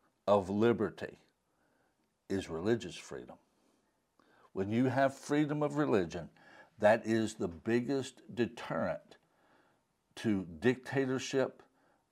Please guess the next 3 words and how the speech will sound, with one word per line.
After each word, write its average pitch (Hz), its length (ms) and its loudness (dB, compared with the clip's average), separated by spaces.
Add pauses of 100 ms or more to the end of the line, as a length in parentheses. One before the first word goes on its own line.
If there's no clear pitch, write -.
(140)
and 101 220 0
totalitarianism, 98 1120 -2 (760)
that 95 300 2